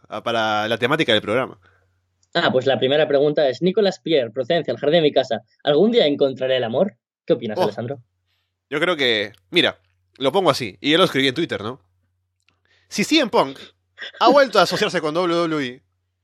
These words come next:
Speaker 1: después de años, ¿no? Y todo lo que se han dicho, las demandas de por medio y todo lo demás, nada es imposible, o sea, el amor va a llegar para todos, para todos está ahí.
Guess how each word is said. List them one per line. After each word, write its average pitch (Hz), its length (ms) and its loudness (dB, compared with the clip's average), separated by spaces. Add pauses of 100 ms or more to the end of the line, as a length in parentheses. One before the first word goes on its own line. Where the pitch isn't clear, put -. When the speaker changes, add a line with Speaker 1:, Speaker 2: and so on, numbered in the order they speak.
(160)
Speaker 1:
después 240 260 0
de 196 140 2
años, 202 400 2
¿no? 175 100 -2
Y 180 80 0
todo 170 160 0
lo 143 80 -2
que 131 100 -6
se 131 80 -8
han 117 80 -8
dicho, 139 200 -4
las 110 120 -4
demandas 120 460 0
de 113 120 -4
por 104 180 -6
medio 139 280 2
y 107 40 0
todo 120 160 2
lo 117 80 0
demás, 117 280 -2 (540)
nada 277 220 4
es 196 100 0
imposible, 156 420 -2
o 120 40 -8
sea, 139 220 -2
el 147 100 0
amor 220 280 2
va 208 40 4
a 202 40 4
llegar 143 360 2
para 117 200 -4
todos, 120 360 -2
para 120 180 -4
todos 180 220 -2
está 113 200 -10
ahí. 92 200 -10